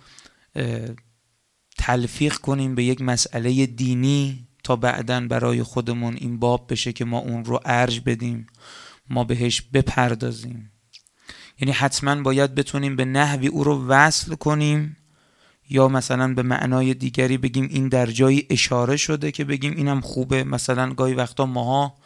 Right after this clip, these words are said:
به عید نوروز که می‌رسیم می‌گیم خب روایت داریم.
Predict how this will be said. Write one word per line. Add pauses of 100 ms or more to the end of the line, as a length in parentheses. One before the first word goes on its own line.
(800)
به
عید
نوروز
که
می‌رسیم
می‌گیم
خب
روایت
داریم.